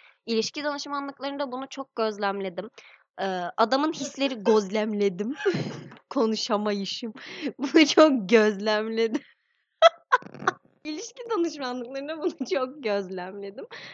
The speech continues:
Speaker 1: E, adamın hisleri var, evet, çok güzel hisleri var ama bir eylem yok, <laughs> ifade edemiyor.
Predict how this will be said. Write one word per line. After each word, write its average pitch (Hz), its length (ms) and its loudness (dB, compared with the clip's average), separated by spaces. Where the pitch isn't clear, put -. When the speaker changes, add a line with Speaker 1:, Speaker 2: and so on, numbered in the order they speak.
Speaker 1:
E, 196 400 -4
adamın 247 600 0
hisleri 285 480 -2
var, 277 240 6
evet, 269 300 -2
çok 254 300 -4
güzel 294 340 0
hisleri 214 480 -8
var 294 220 -2
ama 254 280 -2
bir 302 140 -4
eylem 233 500 2
yok, 226 400 0
<laughs> - 100 -14
ifade 226 640 8
edemiyor. 285 580 2